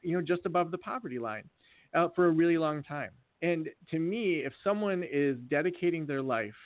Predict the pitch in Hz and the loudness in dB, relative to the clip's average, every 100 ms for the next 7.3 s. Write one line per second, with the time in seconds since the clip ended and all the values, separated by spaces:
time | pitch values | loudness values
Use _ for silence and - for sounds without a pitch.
0 | - 135 135 135 151 156 135 135 135 127 | -8 0 2 2 2 2 4 2 2 -2
1 | 123 120 110 117 110 117 120 123 - 135 | -2 -4 -4 -6 -2 -2 0 -2 0 2
2 | 208 208 123 117 117 - _ - - _ | 4 4 4 4 2 -4 _ -20 -20 _
3 | - 147 - 165 165 - 143 143 127 131 | -2 -2 0 0 0 -2 2 2 2 0
4 | 131 127 127 123 123 - - 185 - - | 0 0 0 -2 -6 -16 -2 -2 -2 -4
5 | 131 120 - _ _ 165 151 143 - 175 | -4 -4 -10 _ _ 2 4 4 2 2
6 | 196 190 143 131 123 120 - 120 117 117 | 2 0 0 -2 -4 -8 -2 -2 -2 -4
7 | 113 110 117 | -4 -4 -6